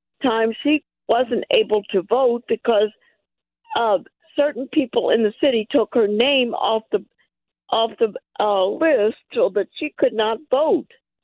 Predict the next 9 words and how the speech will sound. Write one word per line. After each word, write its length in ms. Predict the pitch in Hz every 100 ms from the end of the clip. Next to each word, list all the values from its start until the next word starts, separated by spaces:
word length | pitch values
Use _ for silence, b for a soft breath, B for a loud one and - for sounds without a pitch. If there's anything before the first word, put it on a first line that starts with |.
| _ _ _ _ _
And, 180 | 208 226
you 60 |
know, 400 | 294 233 226 262 - _ _
uh, 800 | 170 - - - - - 214 196 170 -
she 160 | 285 -
thought 200 | 254 226 226
that 180 | 170
was 180 | 101 185
unfair 600 | 196 175 - 233 277 160